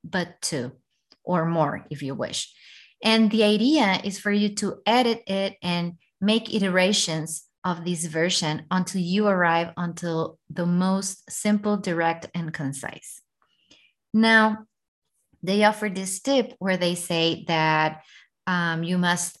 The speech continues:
think from your customer's perspective.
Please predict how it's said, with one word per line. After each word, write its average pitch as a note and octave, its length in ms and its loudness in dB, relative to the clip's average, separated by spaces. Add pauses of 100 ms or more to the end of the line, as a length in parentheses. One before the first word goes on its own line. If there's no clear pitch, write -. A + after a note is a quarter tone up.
think F#3 380 2
from F3 240 -4
your E3 120 -4
customer's D3+ 760 -6
perspective. A3 800 -4